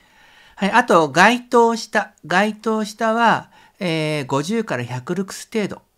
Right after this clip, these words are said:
ですね。まあ、室内よりちょっと暗いですよね。で、あと、月明かり。月明かりは一ルクス程度というふうに書いてあります。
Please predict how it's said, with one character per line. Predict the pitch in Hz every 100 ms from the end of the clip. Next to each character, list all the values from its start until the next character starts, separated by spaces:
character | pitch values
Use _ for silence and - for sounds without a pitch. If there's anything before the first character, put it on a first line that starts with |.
| _ _ _
で | - 143
す | 180
ね。 | 202 202
ま | 160
あ、 |
室 | - 254
内 | 254 175
よ |
り | -
ち |
ょ | 175
っ |
と | 113
暗 | 143 139
い | 104
で | 98
す | -
よ | 156
ね。 | 214 247 240 _ _ _ _ _ _ _ _ _ _ _ _ _ _ _ -
で、 |
あ | 247
と、 | 175
月 | - - -
明 | 285 285
か | 208 131
り。 | - _ _
月 | - -
明 | 233
か | 233 180
り | 151
は | 180 185
一 | 127 160
ル | 151
ク | -
ス | - -
程 | 170 131
度 | 190
と | 190 120 _
い | 156
う |
ふ | 147
う | 220
に | 190
書 | 139
い | 123
て | 165
あ | 127
り | -
ま | 87
す。 | 107 -